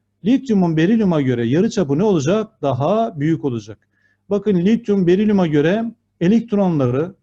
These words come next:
e, daha az çekildiği için daha uzakta bulunuyor. Berilyum da daha yakında.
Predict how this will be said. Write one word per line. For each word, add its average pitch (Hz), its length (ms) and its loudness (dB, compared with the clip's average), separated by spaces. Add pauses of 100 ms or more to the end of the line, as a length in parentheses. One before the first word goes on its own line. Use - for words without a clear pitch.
(440)
e, 156 300 0
daha 196 160 2
az 233 160 -2
çekildiği 214 440 0
için 220 500 -2
daha 208 140 2
uzakta 147 480 -2
bulunuyor. 131 440 0
Berilyum 202 360 2
da 202 200 0
daha 175 180 0
yakında. 123 480 -4